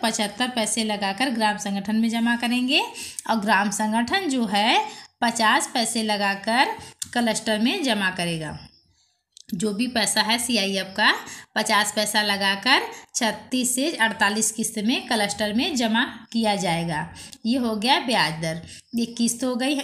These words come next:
ये देखिए हमारा किस्त हो गया, ये हो गया ब्याज। कितने किस्त से कितने तक, तो किस्त संख्या हो गया क्लस्टर में और ग्राम संगठन में और स्वयं सहायता समूह में ये, और ये ब्याज बता दिया हमने।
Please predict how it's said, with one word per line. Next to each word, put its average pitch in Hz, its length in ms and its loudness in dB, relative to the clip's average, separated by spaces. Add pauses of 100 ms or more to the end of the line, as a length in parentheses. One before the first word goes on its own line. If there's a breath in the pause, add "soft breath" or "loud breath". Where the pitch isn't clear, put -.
ये 240 180 0
देखिए 233 240 -2
हमारा 220 200 0
किस्त 214 380 -6
हो 233 100 0
गया, 269 220 2
ये 254 220 0
हो 214 120 -2
गया 247 180 0
ब्याज। 170 400 -2 (400 loud breath)
कितने 226 300 0
किस्त 247 320 -4
से 302 220 -2
कितने 233 340 -4
तक, 320 220 0 (360 loud breath)
तो 247 60 -2
किस्त 240 280 -2
संख्या 233 420 -2
हो 247 200 0
गया 277 300 2 (200)
क्लस्टर 226 440 -2
में 339 260 0
और 208 400 -2 (320 loud breath)
ग्राम 214 420 0
संगठन 220 580 0
में 359 260 2
और 226 120 0
स्वयं 220 260 0
सहायता 214 300 -2
समूह 233 360 2
में 381 100 -4
ये, 208 320 -2 (280 loud breath)
और 214 180 0
ये 269 140 0
ब्याज 214 400 2
बता 190 280 -2
दिया 180 260 -4
हमने। 185 300 -8